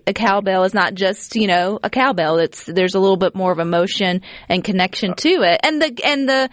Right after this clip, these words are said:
to me too, it's the spirit of you getting to share that as an alumni, you know, with your son. There's the whole, there's all the emotions sort of tied into that, that little piece of annoying metal.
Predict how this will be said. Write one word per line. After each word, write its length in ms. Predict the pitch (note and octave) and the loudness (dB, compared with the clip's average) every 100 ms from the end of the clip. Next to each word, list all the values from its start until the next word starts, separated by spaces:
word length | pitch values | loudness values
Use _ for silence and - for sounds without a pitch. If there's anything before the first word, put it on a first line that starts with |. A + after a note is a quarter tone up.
| - - | -10 -6
to 100 | D#4 | -2
me 240 | C#4+ D4+ D#4 | 0 0 0
too, 200 | E4 D4 | 0 -2
it's 120 | - | -2
the 100 | C4 | -6
spirit 460 | - - A#3+ A#3+ A#3 | -4 0 2 2 2
of 180 | A3+ | 0
you 220 | G3+ A3+ A3+ | -2 -2 0
getting 240 | A3+ A3 | -2 -2
to 80 | G#3 | -4
share 400 | - A#3+ G3+ G3+ | -2 -2 0 2
that 300 | G3 F#3+ - - E3+ | 2 0 -2 -6 -2
as 180 | G3 G3 | -2 -2
an 80 | |
alumni, 440 | F#3 F#3+ G3 F#3+ F#3+ | -2 0 2 2 2
you 160 | F#3+ | 0
know, 100 | F#3 | 0
with 220 | F3 F#3+ F#3+ | 0 -2 -2
your 80 | |
son. 340 | F3+ - G3 F#3 | -2 0 0 2
There's 160 | A3 | 0
the 120 | A3+ A#3 | 2 0
whole, 320 | C#4+ D4 D4 - - | 2 2 0 -10 -2
there's 120 | C#4 | 2
all 360 | C#4+ D#4 E4 D#4+ | 2 2 2 0
the 120 | D4 | -2
emotions 560 | C4+ A#3+ B3+ A#3 A#3 | 0 0 0 -2 -2
sort 160 | A#3 G#3 | 0 -2
of 80 | F#3 | 0
tied 240 | A#3 G#3 | 0 0
into 220 | G3 G#3 | -4 -4
that, 200 | G3 F#3 - | -2 -2 -4
that 280 | F#3+ F#3+ - | -2 -2 0
little 280 | G3 G3+ G3+ | -2 0 -2
piece 300 | - A#3+ A3 | -2 -2 0
of 260 | G3 G3 - | -2 -4 -2
annoying 380 | G3+ G#3 F#3+ F#3 | 0 2 0 2
metal. 260 | F#3 E3+ | 0 0